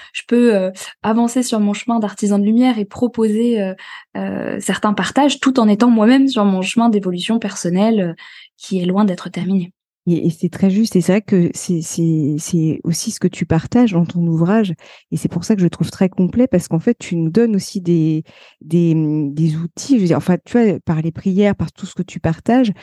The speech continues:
Speaker 2: pour justement travailler aussi, tu vois, enfin, accompagner en tout cas ce travail. Alors, travail n'est pas forcément le bon terme, mais en tout cas, le travail qu'on peut faire sur soi et aussi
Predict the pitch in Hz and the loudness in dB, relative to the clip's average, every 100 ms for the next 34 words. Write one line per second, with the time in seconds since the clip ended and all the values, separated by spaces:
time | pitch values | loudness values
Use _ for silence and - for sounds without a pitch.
0 | - - - 196 185 190 - 214 247 285 | -20 -14 -2 0 0 -2 2 4 4 0
1 | _ - - 196 170 190 285 226 - - | _ -8 -2 0 0 2 2 0 -4 -12
2 | 208 - 190 196 - 175 - - 190 214 | -14 -6 -2 -2 0 -2 -2 -2 -2 0
3 | 220 214 208 226 254 208 - - 226 226 | 2 2 2 4 2 0 -4 -2 -2 0
4 | 185 - 190 202 208 165 160 - _ _ | -6 -4 -2 0 2 2 -2 -6 _ _
5 | _ - 170 185 165 160 175 170 - 180 | _ -4 2 2 2 0 -2 -2 -2 0
6 | 185 180 170 202 208 262 214 180 - 202 | 2 2 2 0 0 2 2 0 -2 -2
7 | 175 - 208 208 190 185 180 - 170 156 | -2 -2 -2 -2 -4 -4 -4 -4 -8 -8
8 | - 180 175 269 | -2 0 2 0